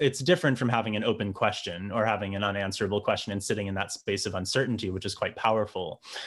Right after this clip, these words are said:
But, uh, you know, I, I always wanted to rid myself of cognitive dissonance. You know, I needed to feel that whatever I believe, uh, is something that's rooted in reality and in rationality, even if it doesn't necessarily align with mainstream ideology. You know, I still needed to be able to rationalize it for myself in a really rigorous sort of way.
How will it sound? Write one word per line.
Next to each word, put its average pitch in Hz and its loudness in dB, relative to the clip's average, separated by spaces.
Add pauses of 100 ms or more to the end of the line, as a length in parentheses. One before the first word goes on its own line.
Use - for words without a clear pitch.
(140)
But, 113 6
uh, 113 4
you 120 0
know, 110 4
I, 110 4 (120)
I 117 4
always 117 4
wanted 107 2
to 107 -2
rid 104 2
myself 95 0
of 110 -4
cognitive 90 -2
dissonance. 92 -6
You 117 0
know, 101 2
I 101 4
needed 123 4
to 113 0
feel 107 2
that 98 -2
whatever 107 4
I 95 2
believe, 104 4 (380)
uh, 107 4
is 117 -2
something 110 0
that's 101 -2
rooted 107 4
in 101 -2
reality 107 2
and 104 0
in 95 -4
rationality, 117 0 (260)
even 139 4
if 120 2
it 117 2
doesn't 110 4
necessarily 104 2
align 98 2
with 95 -2
mainstream 95 -2
ideology. 90 -2
You 107 -6
know, 92 -2
I 92 -2
still 107 0
needed 98 -2
to - -4
be 101 0
able 92 0
to 95 -2
rationalize 92 0
it 95 -8
for 101 -6
myself - -2
in 92 -4
a 92 -2
really 95 0
rigorous 90 -2
sort 90 -2
of 87 -6
way. 98 -4